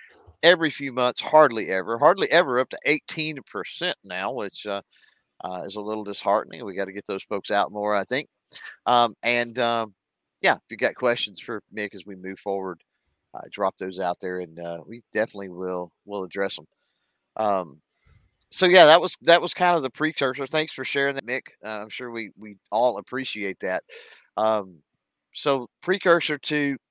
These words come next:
Carry Trainer. And so when I jump over on the site, and I think before I even jumped over on the site, I think when I used the Google foo and looked it up, um, I seen, uh, holistic,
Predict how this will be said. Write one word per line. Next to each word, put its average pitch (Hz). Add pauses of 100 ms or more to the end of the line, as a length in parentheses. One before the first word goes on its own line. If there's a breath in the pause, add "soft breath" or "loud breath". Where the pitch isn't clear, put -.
Carry 135
Trainer. 95
And 107 (460)
so 135
when 131
I 131
jump 175
over 143
on 131
the 117
site, 131
and 117
I 131
think 175
before 180
I 143
even 131
jumped 123
over 107
on 101
the 82
site, 135
I 90
think 170
when 160
I 120
used 120
the 110 (100)
Google 151
foo 110
and 95
looked 117
it 101
up, 139 (720)
um, 117 (120)
I 123
seen, 131 (480)
uh, 92 (260)
holistic, 127